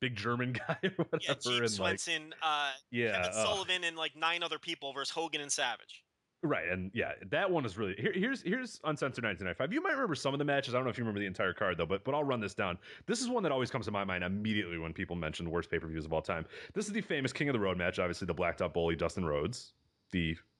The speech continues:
Speaker 1: infamous one where they bladed and both of them got fired.
Speaker 2: Yeah,
Speaker 1: So,
Speaker 2: yeah, and it was terrible.
Speaker 1: uh, Ming versus Jim Duggan in a martial arts match.
Speaker 2: I, now that you're mentioning this, I do remember this show. Go ahead.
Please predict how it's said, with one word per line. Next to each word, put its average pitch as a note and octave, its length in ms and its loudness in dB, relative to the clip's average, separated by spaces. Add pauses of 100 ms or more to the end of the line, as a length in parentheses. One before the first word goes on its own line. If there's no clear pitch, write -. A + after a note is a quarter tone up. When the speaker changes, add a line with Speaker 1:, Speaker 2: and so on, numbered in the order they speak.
(440)
Speaker 1:
infamous E3 400 0
one C#3+ 120 2
where B2+ 60 2
they A#2+ 60 4
bladed G#2 380 2
and G2 100 0
both F#2 160 2
of F#2 60 -6
them F2+ 100 -4
got F2 160 0
fired. D2+ 220 -2
Speaker 2:
Yeah, D3+ 180 0
Speaker 1:
So, F2 160 2
Speaker 2:
yeah, E2+ 120 0
and C3 60 -8
it D#3 60 -4
was D3+ 140 -8
terrible. G#2 340 -8 (1120)
Speaker 1:
uh, A#2 240 4
Ming D#3+ 360 2
versus D#3+ 240 0
Jim B2+ 260 0
Duggan B2 300 0
in G#2 60 0
a G2 40 2
martial G#2+ 380 0
arts F#2 200 0
match. D2 440 -8 (440)
Speaker 2:
I, D3 400 -2
now D#3+ 160 0
that A3 80 -4
you're F#3 120 -6
mentioning E3 400 -4
this, C#3 320 -4
I C3+ 180 -2
do - 80 -8
remember B2 340 -10
this G#2+ 140 -6
show. F#2+ 320 -4
Go B2+ 60 -2
ahead. A2+ 220 0